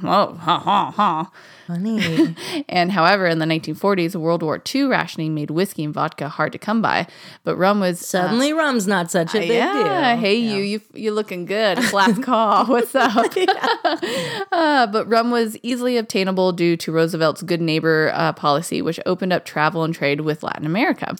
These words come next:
Speaker 2: Mm. Mm-hmm.
Speaker 1: uh, and Cuba and, and the Caribbean. And the good neighbor policy helped make Latin America, like, fashionable, which in turn made rum-based drinks fashionable.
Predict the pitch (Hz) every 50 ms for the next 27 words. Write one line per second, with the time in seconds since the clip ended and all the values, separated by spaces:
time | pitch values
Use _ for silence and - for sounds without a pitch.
0 | - - 160 196 254 392 453 427 214 160 147 139 - 185 185 170 170 170 190 170
1 | - 180 165 165 147 151 165 165 156 156 - - - 170 160 165 160 160 - 165
2 | 151 - 143 147 147 170 180 - - 175 175 175 180 165 175 190 190 196 190 185
3 | 180 196 185 - - 165 165 170 - - 160 175 180 180 175 - - - 175 160
4 | 151 - - 165 151 143 117 147 151 160 165 180 175 175 - - 165 151 151 151
5 | 120 90 113 82 - - - 220 240 240 - - 240 226 226 220 214 214 202 170
6 | 165 - 160 147 147 - - 151 147 147 139 131 - - 135 160 185 226 226 214
7 | 214 214 208 - - 196 196 190 196 - - 180 170 180 - - 180 175 175 175
8 | 175